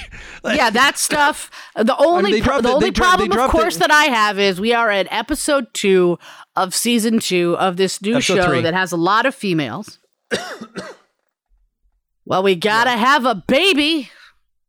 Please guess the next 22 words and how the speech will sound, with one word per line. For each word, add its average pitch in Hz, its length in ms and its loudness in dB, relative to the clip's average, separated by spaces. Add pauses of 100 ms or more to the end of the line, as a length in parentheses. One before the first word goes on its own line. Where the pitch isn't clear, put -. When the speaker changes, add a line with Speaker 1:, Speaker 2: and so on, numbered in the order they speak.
(720)
Speaker 2:
We've 180 160 -4
already 277 260 2
got 269 280 2
the 247 100 0
love 269 320 2
triangle. 208 520 0
Well, 190 100 2
now 220 220 2
we've 277 180 0
gotta 254 240 2
have 233 260 0
the 185 100 -2
baby 226 440 0
with 190 200 0
one 220 200 2
of 220 100 0
the 202 80 2
women 220 280 2
in 190 80 0
the 175 80 0
love 208 220 0
triangle. 147 640 -6